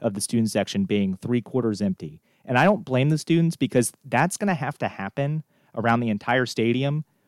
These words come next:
for Fuente to lose his job. That's how Fuente loses his job, is when people get sick and tired of watching this dog and pony show go out there and watch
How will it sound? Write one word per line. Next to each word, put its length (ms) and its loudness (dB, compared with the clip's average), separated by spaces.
for 120 2
Fuente 360 2
to 60 2
lose 200 2
his 160 0
job. 320 -6
That's 260 4
how 160 4
Fuente 300 2
loses 300 0
his 180 -2
job, 320 -4
is 180 0
when 140 2
people 280 0
get 160 0
sick 320 0
and 140 4
tired 260 4
of 120 0
watching 400 0
this 200 0
dog 280 6
and 160 2
pony 320 2
show 300 2
go 120 2
out 220 2
there 260 -6
and 180 0
watch 300 2